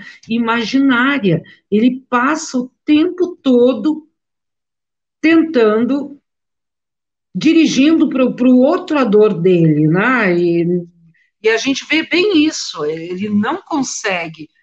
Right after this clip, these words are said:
quer dizer, aque-, aquela, a-, aquela dor, aquela intensidade de raiva, de, de ódio que ele tem, é, se deve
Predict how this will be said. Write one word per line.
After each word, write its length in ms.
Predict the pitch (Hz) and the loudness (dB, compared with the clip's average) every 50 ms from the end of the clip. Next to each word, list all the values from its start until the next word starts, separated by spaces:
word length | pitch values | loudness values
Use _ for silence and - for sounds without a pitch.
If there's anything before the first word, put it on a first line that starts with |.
| _ _ _ _ | _ _ _ _
quer 60 | 175 | -16
dizer, 180 | 165 165 175 170 | -12 -8 -6 -4
aque-, 260 | 165 165 165 - 151 | -4 -4 -6 -8 -6
aquela, 600 | - 165 165 - 202 190 214 233 220 180 143 - - _ _ _ _ _ _ _ _ _ _ _ _ | -6 -6 -6 -4 -4 -2 -2 -2 -2 -2 -4 -8 -14 _ _ _ _ _ _ _ _ _ _ _ _
a-, 300 | 175 165 160 139 117 101 | -2 0 0 0 0 -2
aquela 340 | 135 - - 208 214 220 233 | -4 -4 -4 -2 -2 -2 -2
dor, 540 | 208 170 156 143 185 196 233 302 320 247 185 | -2 -2 0 2 2 2 4 2 2 0 0
aquela 320 | 165 165 - 185 165 175 | -2 -4 -4 -4 -2 0
intensidade 1120 | 180 180 165 175 220 247 277 262 - - 262 233 180 156 165 165 175 226 269 269 185 180 180 | 0 -2 -2 -2 -2 -2 -2 -4 -4 -6 -6 -6 -4 -2 -2 -2 -2 -2 -2 -2 -2 -4 -4
de 180 | 151 139 160 | -4 -4 -4
raiva, 600 | 160 160 - 160 160 165 196 302 294 208 160 160 165 | -6 -4 -2 -2 0 0 0 -2 -4 -4 -2 -2 -2
de, 180 | 160 156 170 | 0 0 -2
de 420 | 165 147 135 - - - - 156 175 | -4 -4 -6 -10 -14 -16 -6 -4 -2
ódio 460 | 165 151 165 196 269 233 185 180 190 | 0 2 2 0 0 0 -2 -4 -6
que 120 | - 190 | -2 -2
ele 200 | 170 165 165 165 | 0 0 0 0
tem, 460 | 165 - 202 190 214 262 294 294 214 - - _ _ _ _ - | 0 -2 -2 0 0 0 0 -2 -2 -4 -10 _ _ _ _ -6
é, 260 | 202 190 160 165 180 | -6 -4 -2 -2 -4
se 240 | 175 185 - - 269 | -4 -6 -4 -4 -4
deve 640 | 202 185 208 196 196 196 196 226 202 214 277 294 294 | -2 0 0 0 0 0 -2 -2 -2 -2 -4 -4 -4